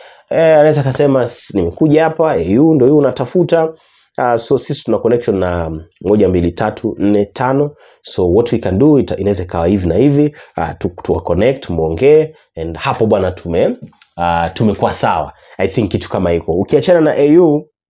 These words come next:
ah, Meg anaweza kawa anatafuta urafiki. Kama yeye tu, you know, kama Meg Whitman. Yaani, niligombana na Raila, so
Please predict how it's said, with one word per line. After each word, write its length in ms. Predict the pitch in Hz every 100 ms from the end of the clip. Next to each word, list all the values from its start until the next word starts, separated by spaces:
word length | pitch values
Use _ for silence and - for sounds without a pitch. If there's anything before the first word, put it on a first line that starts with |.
| _ _ _ _ _ - -
ah, 360 | 131 127 127 123
Meg 240 | 131 202 165
anaweza 260 | 151 135
kawa 160 | 127 131
anatafuta 360 | 107 104 - 101
urafiki. 580 | 90 - 92 87 80 _ _ _ _ _ _ -
Kama 240 | 202 160
yeye 300 | 160 151 123
tu, 160 | - 135
you 120 | 135
know, 160 | 131 -
kama 240 | 165 135
Meg 280 | 117 101 101
Whitman. 440 | 127 - 87 73 - _ _
Yaani, 480 | 113 139 147 135 123 _
niligombana 640 | 120 120 113 110 117 127
na 100 | 120
Raila, 340 | 104 107 113 98
so 360 | - 98 90